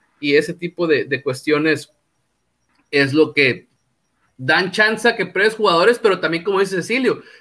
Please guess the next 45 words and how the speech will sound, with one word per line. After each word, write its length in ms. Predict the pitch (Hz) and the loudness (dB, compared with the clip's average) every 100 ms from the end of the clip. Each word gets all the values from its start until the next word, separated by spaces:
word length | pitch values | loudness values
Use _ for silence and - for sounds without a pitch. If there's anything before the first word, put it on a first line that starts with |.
| _ | _
también 200 | 123 135 | -4 -2
muchas 240 | 185 220 | 0 0
veces 200 | 202 208 | 0 -2
no 80 | 220 | -4
es 80 | 214 | -4
conveniente 420 | 240 202 151 226 | -6 -4 -4 -4
porque, 200 | 233 160 | -6 -8
pues, 180 | 123 - | -14 -8
ya 160 | 139 135 | -6 -4
tienes 180 | 185 185 | -4 -4
que 80 | |
tener 300 | 190 190 185 | -4 -2 -2
tu 140 | 180 - | -4 -2
cuadro 460 | 160 151 196 240 - _ | 2 4 4 2 0 _
y 80 | 127 | -2
sobre 280 | 160 160 147 | 4 4 4
todo 220 | 160 180 | 2 2
en 80 | 214 | 2
la 100 | 185 | 0
central, 680 | - 139 131 147 147 233 - _ - _ _ | -2 -6 -2 2 4 2 -2 _ -20 _ _
que 100 | 156 | 2
ellos 180 | 202 196 | 4 2
mismos 280 | 202 226 | 2 0
se 60 | 208 | 0
acoplen 480 | 165 170 165 220 196 | -2 -4 -4 -2 -2
de 40 | |
tal 140 | 170 180 | -2 -4
manera 360 | 190 196 214 | 0 0 -2
que 100 | 160 | -2
ya 80 | 151 | -2
estén 240 | 147 190 190 175 | -2 -4 -6 -4
muy 160 | 170 208 | 2 2
acostumbrados 720 | 208 160 151 151 147 185 165 | 2 -4 -4 -2 2 2 0
a, 260 | 123 107 | -2 -4
a, 100 | 113 - | -6 -8
a 80 | 117 | -10
jugar 500 | 135 127 165 175 - | -6 0 0 0 -2
juntos, 540 | 160 208 170 - 107 | -2 0 -2 -4 -6
¿no? 180 | 120 175 | -4 -4
Entonces, 440 | 156 127 143 156 - | -4 -4 -6 -8 -8
y 120 | 175 | -6
más 400 | 165 170 180 - - | -2 0 -2 -8 -18
siendo 380 | - 165 165 | -6 -4 -2
la 180 | 165 131 | 0 0
parte 340 | 139 139 - | -2 -2 0